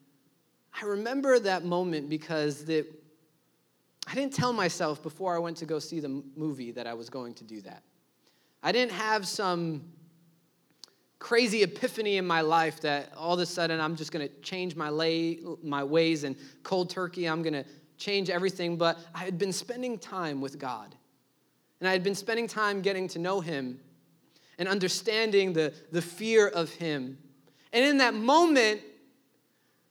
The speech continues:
I reacted to say that, "God, I can't live the way that I used to live before, and I must change my habits." And the time I had spent with God had literally changed my actions to put my head down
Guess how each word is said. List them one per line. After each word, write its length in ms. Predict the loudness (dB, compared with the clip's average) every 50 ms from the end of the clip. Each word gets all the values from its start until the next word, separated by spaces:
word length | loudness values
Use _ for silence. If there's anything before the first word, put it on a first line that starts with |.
| _ _ _ _ _ _ _ _ _ _ _ _ _ 8
I 120 | 8 8
reacted 880 | 8 6 4 6 8 8 8 8 6 2 0 2 4 4 2 2 -2 -6 -10 -16 -20 -20 -20 _ _ _ _ _ _ _ _ _ _ _ _ _ _ _ _ _ _ _ _ _ _ _ _ _ _ -4
to 100 | -2 0
say 180 | 4 6 6 6
that, 140 | 6 6 8
"God, 200 | 10 10 10 12
I 80 | 10 8
can't 340 | 8 8 6 6 6 8
live 380 | 8 10 10 12 12 10 8 6
the 80 | 6 8
way 240 | 10 10 10 10
that 120 | 10 8 8
I 60 | 10
used 300 | 10 10 10 8 6 4
to 80 | 2 4
live 340 | 6 8 8 8 6 6
before, 400 | 2 0 0 2 4 8 8 10
and 80 | 10 8
I 80 | 8 6
must 260 | 8 6 6 6 4 -6 -14 -14 -8
change 460 | -4 0 4 4 6 6 6 6 4
my 160 | 4 4 4 4
habits." 560 | 4 4 4 4 4 4 2 0 -2 0 4
And 200 | 4 4 4 2 -2 -10 -6 0
the 100 | 2 2
time 460 | 2 2 2 6 8 8 8 8 8
I 60 | 6 6
had 120 | 6 4
spent 300 | 2 0 2 2 2 2
with 140 | 2 2 6
God 260 | 8 10 10 10 10
had 180 | 8 6 4 4
literally 560 | 6 6 8 8 10 10 8 8 6 4 2
changed 400 | 0 0 0 0 0 0 0 2
my 140 | 2 0 2 4
actions 500 | 4 4 4 4 2 0 0 0 -2 -2
to 100 | -4 -4
put 200 | -2 -2 -2 0
my 100 | 0 -2
head 240 | 0 0 -2 -2 -2
down 320 | 0 0 0 0 0 -2